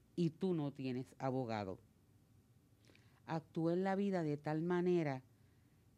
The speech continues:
que cuando ese juicio llegue, tú estés segura que tienes un veredicto de inocencia, independientemente de que papá nunca estuvo físicamente, económicamente ni espiritualmente,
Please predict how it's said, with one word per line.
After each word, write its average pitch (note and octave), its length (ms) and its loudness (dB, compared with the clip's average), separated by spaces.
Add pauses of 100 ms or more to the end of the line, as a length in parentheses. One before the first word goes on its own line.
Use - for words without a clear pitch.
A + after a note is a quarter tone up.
que E3+ 140 2
cuando C#3+ 400 0
ese E3 260 -4
juicio G3+ 460 -2
llegue, F3 460 0 (600)
tú E3 120 0
estés E3 300 -4
segura F3 420 -2
que C#3 100 -4
tienes B2+ 300 -4
un C3 120 -2
veredicto C3+ 460 -4
de B2+ 100 -2
inocencia, A#2 760 -4 (760)
independientemente D#3 1300 2
de C#3+ 160 -6
que C#3 140 -6
papá D3 360 -6 (560)
nunca F3+ 440 0
estuvo E3 420 -4 (320)
físicamente, F3+ 1040 -2 (560)
económicamente D#3+ 960 0
ni D3 80 -2
espiritualmente, D3+ 1000 -2